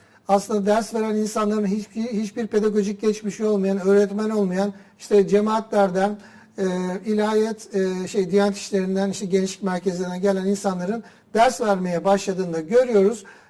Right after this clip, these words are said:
Şimdi şöyle bir durum da var sanki. Artık eğitimcilerin de bir kenara bırakarak daha çok cemaatlerin, e, vakıfların, Diyanet İşleri'nin, e, elemanlarının, e, eğitim kadrolarında sayıların artırıldığını da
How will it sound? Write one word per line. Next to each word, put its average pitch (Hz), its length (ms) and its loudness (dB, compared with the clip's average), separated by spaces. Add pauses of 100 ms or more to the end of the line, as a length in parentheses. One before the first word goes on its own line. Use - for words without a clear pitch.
Şimdi 294 280 -8 (320)
şöyle 247 340 -4
bir 269 200 -4
durum 285 240 -2
da 262 120 2
var 190 140 2
sanki. 190 340 -4
Artık 226 400 -4
eğitimcilerin 240 600 -6
de 240 100 -4
bir 240 100 -8
kenara 233 360 -6
bırakarak 226 500 -4 (340)
daha 254 180 4
çok 202 220 -4
cemaatlerin, 226 720 2
e, 202 140 0
vakıfların, 208 600 -2
Diyanet 240 260 -4
İşleri'nin, 208 560 -4
e, 202 60 0
elemanlarının, 220 880 -2 (340)
e, 202 60 4
eğitim 214 520 0
kadrolarında 214 640 0
sayıların 240 540 -4
artırıldığını 226 680 -4
da 254 200 -2